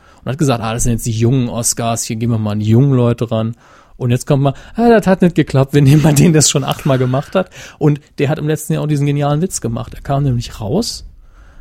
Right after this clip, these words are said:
äh, und hat einen Oscar halt verliehen und hat gesagt, „So, wo war ich?“ Nach dem Motto, äh, „Ich mache ja die Sendung eigentlich immer.“ Und ich fänd's schön, ihn wiederzusehen. Eddie Murphy, wär schön, wenn er dann wieder zu alter Form aufläuft.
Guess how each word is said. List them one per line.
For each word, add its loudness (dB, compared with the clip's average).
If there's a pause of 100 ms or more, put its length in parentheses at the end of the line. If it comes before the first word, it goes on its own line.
(160)
äh, -2
und 0 (420)
hat -6
einen -2
Oscar -2
halt -2
verliehen -4
und -10
hat -6
gesagt, -6
„So, 0
wo 2
war -4
ich?“ -16 (1300)
Nach -2
dem 0
Motto, -2
äh, 0
„Ich -4
mache 2
ja 2
die 0
Sendung 0
eigentlich -8
immer.“ -12 (280)
Und -4
ich -4
fänd's -2
schön, 0
ihn 0
wiederzusehen. -2
Eddie -2
Murphy, -2 (160)
wär -2
schön, 0
wenn 0
er 0
dann -2 (460)
wieder -2
zu -6
alter -6
Form 0
aufläuft. -12